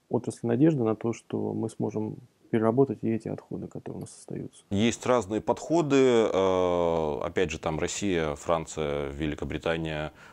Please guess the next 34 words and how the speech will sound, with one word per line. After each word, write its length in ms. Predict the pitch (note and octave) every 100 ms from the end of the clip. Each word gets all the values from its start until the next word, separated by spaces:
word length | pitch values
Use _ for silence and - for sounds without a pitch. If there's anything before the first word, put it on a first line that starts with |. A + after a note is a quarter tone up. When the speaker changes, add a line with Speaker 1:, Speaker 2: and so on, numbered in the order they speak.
| -
Speaker 2:
а, 260 | - D#2 D#2
занимаются 420 | D#2 E2+ F2 -
переработкой 560 | F2+ F#2 F2+ F2 - D#2
ядерного 340 | D2 D2 D2+
топлива. 460 | D2 C#2 C#2+ C2 -
Это 240 | F#2+ -
не 120 | F2+ F#2
только, 580 | A2+ A2+ - F2+ E2 - - - - -
э, 500 | E2 E2 E2+ E2 -
ну, 180 | C#3 A#2+
это, 180 | A#2+
это 240 | - C3 A#2
подход 540 | G#2 - C3+ D3 -
очень 360 | - A#2+ - F#2
похожий 420 | G2 - A#2 F#2+
на 140 | F2+
то, 140 | F2 G2
что, 140 | -
в 40 | -
принципе, 380 | A#2 - F2 E2
в 80 |
мире 200 | F#2+ E2+
делается 440 | D#2 G2 F2+ D#2 D2+
с 300 | - - -
любым 320 | G2 F#2+ F2+
видом 300 | D2+ D2+ D2
отходов. 440 | C#2+ - D2+ - -
То 100 | -
есть 180 | C#2+ -
надо 260 | D#2+ E2 D#2
использовать 560 | - F2 D2+ D#2+ D#2
его 180 | D2+ D#2+
не 140 | D#2 D2+
как 260 | A#2+ -